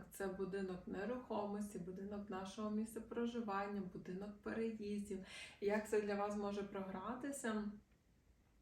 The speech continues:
Що, е, ви можете придбати нову нерухомість. І ця нерухомість за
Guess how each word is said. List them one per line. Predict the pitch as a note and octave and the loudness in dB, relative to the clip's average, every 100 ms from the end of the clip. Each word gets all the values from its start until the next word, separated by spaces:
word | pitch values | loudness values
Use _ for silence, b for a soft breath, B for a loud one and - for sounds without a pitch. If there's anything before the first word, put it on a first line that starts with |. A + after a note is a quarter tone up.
| - - - G#3 | -20 -16 -2 0
Що, | G3+ G3+ G3 F#3+ F#3+ B B B - | 2 4 4 4 2 B B B 0
е, | G#3 G3+ | 2 4
ви | G3 - G3+ C4+ C#4+ A#3 | 4 2 2 4 2 2
можете | G#3 A#3 A#3 F#3 | 2 4 2 -2
придбати | - F#3 G#3+ A3+ A#3 | -4 -4 0 2 2
нову | G3 G3+ G#3+ | 2 2 2
нерухомість. | G#3+ G#3+ G#3+ G#3 G3+ F3 F3+ G#3 - B B B | 4 4 2 0 0 0 -2 -6 -10 B B B
І | G3+ | -2
ця | G3 A#3 A#3+ | 0 2 4
нерухомість | A#3+ A3+ G#3 G#3 - C4 D4+ D#4 A#3 G3+ - - A3 F#3 | 6 6 4 0 -2 0 0 2 2 0 -4 -8 -4 -4
за | F3+ G#3 G3+ | 0 2 2